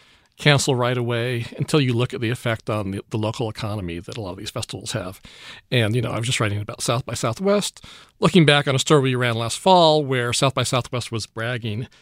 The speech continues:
that they brought three hundred and fifty-six million into the local economy. Just a staggering figure. So, you know, it's, it's not just the festival saying, "Oh, we're gonna lose a lot of money." It's, you know, the Uber drivers, it's, it's the hotel operators, it's pretty much,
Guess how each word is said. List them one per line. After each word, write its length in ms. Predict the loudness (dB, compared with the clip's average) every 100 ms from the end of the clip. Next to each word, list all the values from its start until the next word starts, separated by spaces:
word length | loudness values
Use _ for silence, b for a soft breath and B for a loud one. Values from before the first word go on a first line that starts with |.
| b b -10
that 100 | -2
they 120 | 0
brought 280 | 2 -2 -2
three 220 | 0 4
hundred 260 | 4 2 -2
and 140 | -2
fifty-six 500 | -4 -2 -4 -4 -4
million 640 | -2 -2 -4 -4 -8 -12 -12 -6
into 160 | -4
the 80 | -2
local 320 | -4 -4 -6
economy. 540 | -4 -6 -6 -10 -16 -20 b b b
Just 160 | -6 -4
a 60 |
staggering 640 | -4 2 4 4 2 -2 -4
figure. 420 | -4 -6 -6 -14 -20 B B B
So, 460 | -8 4 6 6 4 4
you 80 |
know, 140 | 4 4
it's, 160 | 0
it's 180 | -2 0
not 300 | 2 4 2
just 320 | -2 -2 -2
the 80 | -4
festival 340 | -2 -2 -2 -4
saying, 220 | -2 -2
"Oh, 80 | -4
we're 100 | -4
gonna 140 | -4
lose 180 | -6 -8
a 40 |
lot 120 | -8
of 60 | -2
money." 340 | 2 4 2 -2 B B B -2
It's, 400 | 0 2 0 0
you 60 | 0
know, 140 | 0
the 120 | -2 4
Uber 260 | 6 6
drivers, 640 | 6 8 6 4 2 0 -2
it's, 260 | -4 -6 -6
it's 420 | -6 -4 -6 -8 -18 b _
the 80 | -4
hotel 320 | -4 0 2
operators, 560 | 2 4 2 2 0 0
it's 200 | -4 -8 -12 _ _
pretty 240 | -2 2
much, 400 | 2 0 -2 -4